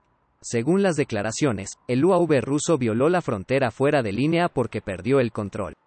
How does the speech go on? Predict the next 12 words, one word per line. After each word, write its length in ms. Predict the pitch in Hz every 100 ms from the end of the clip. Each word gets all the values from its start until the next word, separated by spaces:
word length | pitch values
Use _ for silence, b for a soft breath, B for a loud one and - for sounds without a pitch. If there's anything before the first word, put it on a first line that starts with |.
| _ _ _ - - - -
Dado 260 | 131 135 131
que 140 | 143
hay 100 | 190
muchos 340 | 214 202 214
sistemas 500 | - 113 127 131 135
de 100 | 104
guerra 320 | 87 120 120 110
electromagnética 920 | 95 - 104 90 85 123 117 98 92
en 80 | 98
el 100 | 120
frente 320 | 110 113 156
sur, 300 | - 139